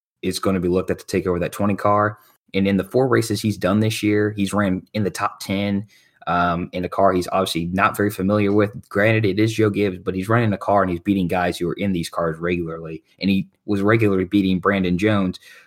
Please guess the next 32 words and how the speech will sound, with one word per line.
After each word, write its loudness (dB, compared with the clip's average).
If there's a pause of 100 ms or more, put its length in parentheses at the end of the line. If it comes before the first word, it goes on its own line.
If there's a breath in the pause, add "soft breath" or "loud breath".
which, 2
by 6
the 6
way, 6
he 0
did 0
do, -2 (340 soft breath)
uh, -2
la-, 0
uh, -4
on -6
Friday 2
night. -4
Brandon -2
Jones -2
finished -8
eleventh. -4 (460)
Um, -4 (580)
so, 2 (100)
yeah, -4
it 2
was, 4
uh, 2 (680 loud breath)
it 0
was, 0
it 0
was 4
an 4
interesting 2
race 4
for 0
sure. 2